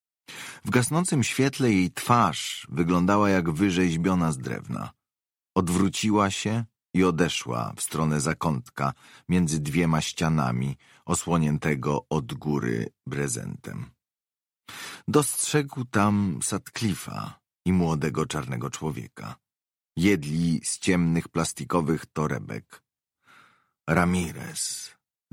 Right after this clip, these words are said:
jockey konsoli, partner Jaylin Slide z Los Angeles. Turner podniósł głowę. Widział bezgraniczną misę nieba,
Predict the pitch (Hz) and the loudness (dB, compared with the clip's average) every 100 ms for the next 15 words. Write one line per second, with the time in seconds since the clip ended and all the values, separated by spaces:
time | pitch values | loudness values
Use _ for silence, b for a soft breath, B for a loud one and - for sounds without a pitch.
0 | 78 92 - 78 58 65 71 - 87 71 | 0 0 0 -6 -6 -8 -6 -4 -2 -4
1 | 53 - - _ _ _ _ _ - 87 | -6 -14 -16 _ _ _ _ _ 2 2
2 | 76 - 82 80 73 76 _ _ _ _ | 0 -4 0 0 -2 -8 _ _ _ _
3 | - 78 92 85 82 87 85 85 85 82 | -4 2 4 4 4 2 2 2 0 -4
4 | _ - - 80 64 52 - - - _ | _ -8 -4 -4 -4 -12 -14 -14 -14 _
5 | _ _ _ _ - 69 80 - 67 80 | _ _ _ _ -12 -4 -2 -4 -6 -10
6 | - - 76 - - _ _ _ _ _ | -12 -14 -12 -14 -16 _ _ _ _ _
7 | _ _ _ _ B B B B - 143 | _ _ _ _ B B B B 2 4
8 | 143 135 120 98 101 95 85 90 80 65 | 4 2 2 0 2 2 2 0 0 -2
9 | - - - _ _ _ _ _ - 80 | -12 -14 -18 _ _ _ _ _ -8 0
10 | 98 90 87 87 87 76 82 90 87 90 | 2 4 4 4 2 2 2 2 0 0
11 | 87 82 90 - 80 82 85 80 58 64 | 2 4 2 0 -2 2 2 0 -2 -6
12 | 64 | -6